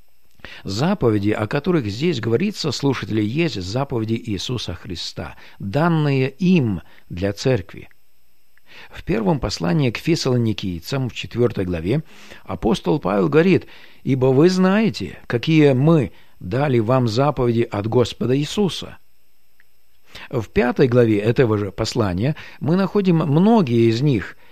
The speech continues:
как я уже приводил, э, в прошлой лекции, примеры. Сегодня я лишь скажу, что, например, такие заповеди, как «всегда радуйтесь»,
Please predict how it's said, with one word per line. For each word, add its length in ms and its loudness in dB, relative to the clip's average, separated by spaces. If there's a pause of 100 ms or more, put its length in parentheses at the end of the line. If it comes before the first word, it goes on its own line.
(120)
как 240 -6
я 160 2
уже 220 2
приводил, 520 2 (220)
э, 160 -6
в 100 -10
прошлой 440 2
лекции, 420 2
примеры. 640 2 (160)
Сегодня 500 0
я 160 2
лишь 300 0
скажу, 400 0
что, 320 0 (220)
например, 520 0 (220)
такие 540 0
заповеди, 480 -2
как 300 -4 (320)
«всегда 460 -2
радуйтесь», 760 0